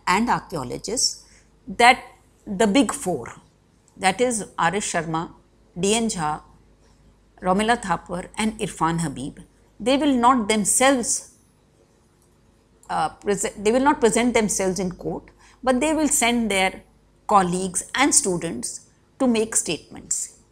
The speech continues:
in court. So, and you, can you imagine the close group they were? One of the persons who gave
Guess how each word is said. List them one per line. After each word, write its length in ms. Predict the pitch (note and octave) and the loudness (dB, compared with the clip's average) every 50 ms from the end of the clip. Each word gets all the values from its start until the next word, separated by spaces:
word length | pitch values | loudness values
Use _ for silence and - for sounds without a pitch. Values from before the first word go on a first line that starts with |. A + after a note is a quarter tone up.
| - | -10
in 160 | D#3 D#3 D#3 D#3 | -8 -8 -8 -8
court. 420 | - - G#3 D#3+ G2+ - - - - - - - - - - _ _ _ - - - - - - - - _ _ | -10 -6 -4 -4 -4 -6 -12 -20 -20 -20 -20 -20 -20 -20 -20 _ _ _ -20 -20 -20 -20 -20 -20 -20 -20 _ _
So, 540 | - - - - D#4 D4+ D4+ D4+ C4+ - - - - - _ _ _ _ _ _ _ _ _ _ _ _ - _ _ _ - _ _ _ _ _ _ _ _ _ _ _ _ - _ _ - | -8 -6 -2 2 6 6 8 6 6 4 -2 -16 -20 -20 _ _ _ _ _ _ _ _ _ _ _ _ -20 _ _ _ -20 _ _ _ _ _ _ _ _ _ _ _ _ -20 _ _ 2
and 240 | - C4+ C4+ A#3+ - - - - - G3+ - _ _ | 4 4 4 4 0 -4 -16 -20 -20 -20 -20 _ _
you, 120 | - A3 A#3 | -6 -6 -6
can 220 | - - C4 C4+ | 2 4 4 6
you 80 | C#4+ C#4+ | 6 4
imagine 360 | C4 B3 A#3+ B3+ C#4+ D#4 D#4 | 6 6 6 6 6 4 4
the 100 | C#4+ C#4+ | 4 4
close 520 | C#4+ - - - A#3+ A#3+ B3+ C#4+ D4+ C4 | 2 2 -6 0 4 6 8 8 8 6
group 320 | G#3+ F3 A3+ C#4 C4+ C#4 - | 2 2 2 0 0 0 2
they 160 | G3+ G3+ F#3 | 2 2 2
were? 200 | D#3+ D#3 - - - - - - _ _ - _ _ _ _ _ _ _ _ _ _ _ - - _ _ - - - - - | 2 0 -4 -8 -8 -16 -20 -20 _ _ -20 _ _ _ _ _ _ _ _ _ _ _ -20 -20 _ _ -20 -16 -6 2 6
One 120 | A3+ C4 | 6 8
of 80 | D4 C#4+ | 8 6
the 80 | C#4+ | 2
persons 500 | C#4 C4 A#3 A#3+ A#3 - C#4+ C4+ A#3 - | 4 4 4 4 4 2 0 0 0 -2
who 180 | - A3+ G#3+ G3 | -2 -4 -6 -4
gave 240 | G3 G#3 A#3 B3+ | 0 2 0 0